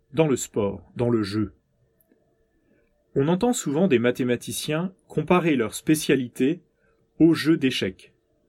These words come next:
Quelques-uns la comparent aux activités où il faut du flair, de l'intuition psychologique, parce qu'ils disent qu'il faut deviner d'avance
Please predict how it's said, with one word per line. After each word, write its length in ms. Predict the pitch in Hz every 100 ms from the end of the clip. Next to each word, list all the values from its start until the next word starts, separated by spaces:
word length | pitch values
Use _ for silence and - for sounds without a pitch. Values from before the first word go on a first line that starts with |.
| _ _ _ _ _ _ _ _
Quelques-uns 760 | - 151 156 180 185 226 247 - -
la 220 | 131 135
comparent 720 | - 180 170 185 202 208 196 -
aux 200 | 135 123
activités 680 | 165 - - 143 - 208 -
où 160 | 170 185
il 160 | 147 135
faut 320 | - 202 196
du 140 | 120
flair, 680 | - - 120 113 123 185 190 - _ _ _ _ -
de 140 | 120
l'intuition 500 | 131 165 - 160 160
psychologique, 840 | 131 - 185 147 127 107 110 - - _ _ _ _ _ -
parce 260 | 160 160 -
qu'ils 220 | 185 131
disent 440 | 151 220 165 - _
qu'il 200 | - 139
faut 280 | - 190 151
deviner 480 | 120 160 156 165
d'avance 720 | 147 123 117 127 160 160 -